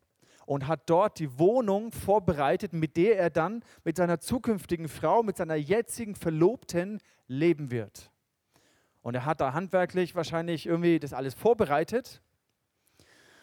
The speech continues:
Und wenn er fertig war, dann hat der Vater diese Wohnstätte begutachtet. Und wenn alles okay war, hat der Vater gesagt, „Okay,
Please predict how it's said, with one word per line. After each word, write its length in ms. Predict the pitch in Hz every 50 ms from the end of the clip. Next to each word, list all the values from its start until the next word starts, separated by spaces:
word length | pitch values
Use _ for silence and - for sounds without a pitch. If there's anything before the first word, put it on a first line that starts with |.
| _ _ _ _ _
Und 480 | - 170 175 185 190 175 - - - - _ _ _ _ _ _ _ _ _ _ _
wenn 200 | 143 185 220 247
er 80 | 247
fertig 540 | - - 240 208 233 240 - 220 160 131 135
war, 260 | 143 139 160 254 285 262 - _ _ _ _ _ _ _ _ _ _ _ _ _ _ _ _ _ _ _ _ _ _ _ _ _ _ _ _ _ _ _ _
dann 180 | - 147 170
hat 120 | 180 185 175
der 100 | 170 151
Vater 540 | - - 143 147 190 196 - 240 254 254 - _ _ _ _ _ _ _ _ _ _ _ _ _ _
diese 520 | - 135 113 120 123 120 117 110 107 104 95 _
Wohnstätte 760 | - 107 120 135 151 180 196 - - - 170 165 - - 156
begutachtet. 880 | - - 123 - 139 143 160 - 170 156 - - - 262 - - - _ _ _ _ _ _ _ _ _ _ _ _ _ _ _ _ _ _ _ _ _ _ _ _ _ _ _
Und 200 | - 147 151 156
wenn 260 | 165 185 214 233 226 185 - _ _ _ _ _ _ _ _ _ _
alles 300 | - 180 240 277 240 214
okay 380 | 220 180 - 208 240 269 240 165
war, 320 | 151 151 180 262 285 262 - _ _ _ _ _ _ _ _ _ _ _ _ _ _ _ _ _ _ _
hat 140 | _ 151 147
der 100 | 156 147
Vater 300 | - - 156 170 214 214
gesagt, 180 | 185 180 170 147
„Okay, 460 | 143 - - 165 180 208 240 277 247